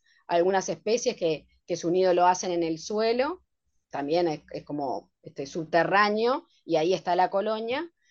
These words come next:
Eh, y hay otras especies en el norte que los nidos pueden estar, so-, pu-, pueden ser más aéreos, y, y bueno, esa, esas colonias son colonias numerosas de obreras, tienen la reina, y como les decía, las obreras son las que recolectan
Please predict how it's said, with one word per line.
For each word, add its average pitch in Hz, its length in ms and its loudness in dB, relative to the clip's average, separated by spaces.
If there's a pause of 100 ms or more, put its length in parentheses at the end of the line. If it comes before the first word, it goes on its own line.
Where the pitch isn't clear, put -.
(360)
Eh, 196 360 4
y 196 100 2
hay 208 140 6
otras 220 280 2
especies 233 540 -2
en 196 120 -6
el 185 240 2
norte 240 640 0 (140)
que 190 100 -2
los 170 140 2
nidos 196 280 0
pueden 202 200 -2
estar, 170 260 0
so-, - 240 -6
pu-, - 220 -12
pueden 214 220 0
ser 196 160 0
más 202 220 0
aéreos, 220 640 2 (300)
y, 190 260 0
y 214 120 -2
bueno, 208 220 4
esa, 208 340 2
esas 226 260 0
colonias 240 720 0
son 220 260 -2
colonias 190 360 2
numerosas 226 540 2
de 165 80 0
obreras, 196 400 2
tienen 175 220 -4
la 202 100 2
reina, 254 380 -2
y 196 140 -6
como 170 160 -4
les 175 120 -2
decía, 208 300 0
las 202 180 2
obreras 190 380 0
son 180 160 -6
las 175 140 -6
que 190 380 0 (280)
recolectan 180 880 0